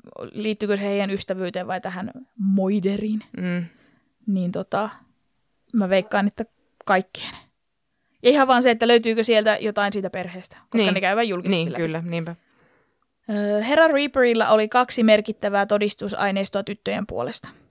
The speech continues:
Speaker 1: Koska
Speaker 2: Mhm.
Speaker 1: tietenkin oikeudessa, kun tätä alettiin puimaan ja julkisesti vielä,
Speaker 2: Kyllä.
Speaker 1: niin se päämotiivi, miksi ikinä nuori, kaksi nuorta naista tappaa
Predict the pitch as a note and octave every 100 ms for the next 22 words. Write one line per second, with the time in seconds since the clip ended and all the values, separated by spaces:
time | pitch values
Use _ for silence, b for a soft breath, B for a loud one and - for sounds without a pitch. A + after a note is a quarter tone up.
0 | - G3 G#3+ D4 D4+ A#3 G#3+ - b b
1 | A3+ A#3+ A#3 G#3 G#3 A3 F#3+ G3 F#3 G3+
2 | G3+ - F#3+ F#3+ G3 F#3 A2+ F#3+ F#3+ G#3+
3 | A#3 G#3+ F#3+ F3+ F3 - G#3+ A3 A#2+ A#3+
4 | - - G3 F3+ F#3+ G#3 G3+ - - G#3
5 | E3 - - _ _ A3+ A3 A3+ G#3+ G#3
6 | G#3 G#3 G3+ F#3+ F#3+ F#3+ B3 A#3+ C#4+ A#3+
7 | G#3 G#3 G#3 G3 - A#3+ A#3 A3+ G#3+ G#3
8 | G3+ G3 F#3+ A3+ A3 F#3+ - F#3+ F#3+